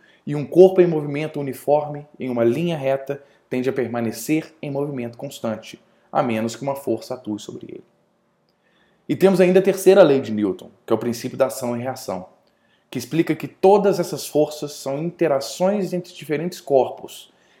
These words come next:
e que entre estes não há uma força unidirecional,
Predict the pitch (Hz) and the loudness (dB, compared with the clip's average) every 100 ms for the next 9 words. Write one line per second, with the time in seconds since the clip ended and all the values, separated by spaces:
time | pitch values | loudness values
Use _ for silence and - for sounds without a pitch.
0 | _ _ - 117 131 131 143 214 247 220 | _ _ -10 -6 -4 -4 0 0 2 0
1 | 165 143 185 - 180 175 147 185 185 165 | 2 4 2 2 -4 -4 0 2 4 4
2 | - - 160 143 - 143 147 135 139 160 | 4 0 -4 -4 -2 -2 -2 -2 -2 -2
3 | 143 120 120 113 98 92 - _ | -4 -2 -2 -2 -8 -12 -14 _